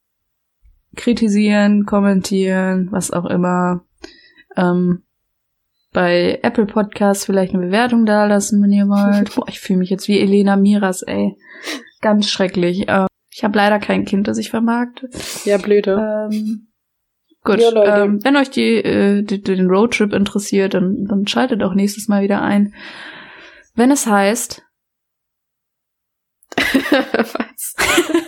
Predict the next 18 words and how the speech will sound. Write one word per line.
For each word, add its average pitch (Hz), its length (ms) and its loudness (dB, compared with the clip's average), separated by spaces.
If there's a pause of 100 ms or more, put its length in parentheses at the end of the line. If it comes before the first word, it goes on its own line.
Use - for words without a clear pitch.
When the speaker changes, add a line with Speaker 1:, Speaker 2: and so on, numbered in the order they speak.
(340)
Speaker 1:
Ich - 140 -10
wollte - 220 -6
gucken, 233 320 -4
was 214 180 -2
jetzt, - 300 -8
was 214 180 0
du 202 140 -4
jetzt 196 180 -2
sagen 208 380 2
wirst 196 240 -2
oder 208 160 -4
was 208 180 0
jetzt 233 180 -10
passiert. 240 380 -2
Speaker 2:
Wenn 202 100 4
es 202 160 0
heißt, 208 520 0
weinen 208 640 2